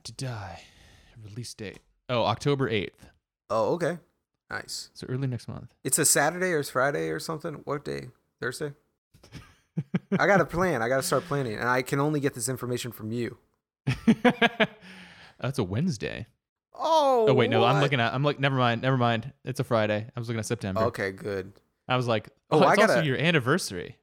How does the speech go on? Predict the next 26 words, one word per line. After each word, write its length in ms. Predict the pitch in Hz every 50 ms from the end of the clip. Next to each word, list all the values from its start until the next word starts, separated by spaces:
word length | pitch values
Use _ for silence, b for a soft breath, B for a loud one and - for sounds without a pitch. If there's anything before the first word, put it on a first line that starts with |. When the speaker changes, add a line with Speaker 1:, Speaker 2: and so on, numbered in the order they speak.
| _ _
Speaker 1:
What? 140 | - 107 -
Speaker 2:
I 100 | 143 170
gotta 220 | 185 180 139 117
call 520 | - - - - - 147 151 175 180 180 175
Speaker 1:
That's 380 | 165 165 170 165 160 160 -
Speaker 2:
that 60 | - 120
in. 360 | 139 147 131 110 92 85 - 123 - _ _ _ _ _ _ _ _ -
No, 140 | 135 120
we 100 | 117 123
already 140 | 139 151 143
had 160 | 127 131 131
the 100 | 120 107
anniversary. 520 | 101 101 101 101 101 101 - 123 120 117 117 - _ _ _ _ _ _ _ _
Speaker 1:
Right. 260 | - 107 95 85 - - _ _ -
So 160 | - - 113
I'm 80 | 107 110
looking 200 | 110 110 127 113
October 320 | 107 - - 110 98 98
now. 260 | 95 95 92 92 95 95 - _ _ _ _ _ -
Speaker 2:
Yeah. 340 | 123 113 104 107 110 - - - _ -
Speaker 1:
October 340 | 104 - - 123 117 120 98
eighth 220 | 110 113 110 -
is 80 | 113 101
a 60 | 104
Friday. 420 | - - 98 80 65 50 50 - - _ _ _ _ _ _ - - _ _ _ _ _ _ _ _ -
Speaker 2:
Uh, 720 | 104 110 110 110 107 107 107 107 107 107 104 104 104 104